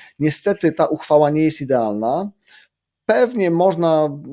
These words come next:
tak jakby je-, istnieje ryzyko, że fiskus może tam próbować podważać. Natomiast my już pisaliśmy kilka interpretacji dla klientów,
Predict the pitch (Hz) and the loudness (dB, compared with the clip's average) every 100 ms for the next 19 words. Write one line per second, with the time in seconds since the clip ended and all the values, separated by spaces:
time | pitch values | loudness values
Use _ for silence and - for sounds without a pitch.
0 | 135 156 160 151 143 151 147 143 135 147 | -8 -6 -4 -4 -2 0 0 -2 -4 -2
1 | - - - 170 170 151 139 123 143 170 | -2 -4 0 4 6 6 4 0 -2 -2
2 | 147 135 135 135 123 - 156 - 147 143 | 0 0 0 -2 -4 -8 -10 -8 -8 -6
3 | 139 139 131 - 127 139 127 - - 113 | -4 -4 -4 -4 -2 0 0 -4 -14 -8
4 | 104 92 123 220 - - - - 185 220 | -6 -4 -4 -6 -10 -20 -16 -10 -4 -4
5 | 208 214 214 - 196 185 202 233 175 - | -2 -4 -4 -6 -8 -6 -6 -6 -6 -4
6 | 156 147 139 139 127 131 131 143 - 117 | -6 -2 -4 -4 -6 -4 0 -2 -2 -6
7 | 117 - 123 123 131 139 127 - | -6 -6 -4 -4 -4 -6 -8 -10